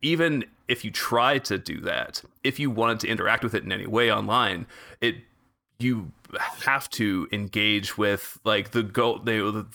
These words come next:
the, the global cultural, like, imp-, you know, impact of this thing, and, like,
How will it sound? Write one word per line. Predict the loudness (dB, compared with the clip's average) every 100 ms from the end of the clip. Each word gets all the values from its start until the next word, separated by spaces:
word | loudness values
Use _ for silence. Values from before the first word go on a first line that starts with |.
| -2
the, | 0 -2 -6 _ _ _ _ _ _ _ _ _ _
the | -2
global | 2 4 2 2
cultural, | 0 0 0 0 2 0 0
like, | -2 -2 -2
imp-, | 0 0 -2 -2
you | -2
know, | 2
impact | 0 2 0 0 -2
of | -4
this | -4 0
thing, | 2 2 2 0
and, | 0 0
like, | 2 0